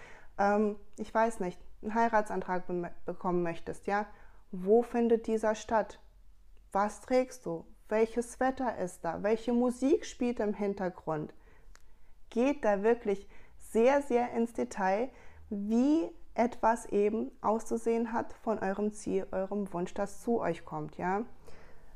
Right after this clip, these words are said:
Denn, ähm, wenn man sich zum Beispiel einen Range Rover einfach so, ne, auf die Vision Board drauf klappt und dann auf einmal bekommt man diese Hot Wheels Auto. W-, wisst ihr, was ich meine? <laughs>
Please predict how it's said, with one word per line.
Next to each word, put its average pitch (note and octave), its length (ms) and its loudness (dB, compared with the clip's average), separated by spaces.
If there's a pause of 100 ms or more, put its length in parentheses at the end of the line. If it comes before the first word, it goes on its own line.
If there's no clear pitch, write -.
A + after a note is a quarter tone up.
Denn, G#3+ 320 12
ähm, G3 380 8
wenn G3+ 200 2
man G3+ 180 2
sich G3+ 220 0
zum G3 160 0
Beispiel F#3+ 540 2 (340)
einen E3+ 220 0
Range G3+ 340 6
Rover G3 240 2
einfach F#3+ 360 -2
so, G#3+ 500 4 (300)
ne, G3+ 240 4 (360)
auf F#3+ 160 -2
die F#3+ 140 0
Vision G#3 260 2
Board F#3+ 200 -2 (120)
drauf G#3+ 240 4 (960)
klappt - 440 2 (580)
und - 140 -2
dann F3+ 160 2
auf F#3 120 -2
einmal F#3 160 4
bekommt F#3 280 -4
man F#3 140 0
diese F3+ 320 -2
Hot F#3 220 -4
Wheels E3+ 200 -2
Auto. E3+ 420 -6
W-, - 100 -8
wisst G#3 220 -6
ihr, G3 80 -4
was G3 80 -8
ich - 80 -10
meine? F#3 260 -2 (720)
<laughs> G#4+ 60 10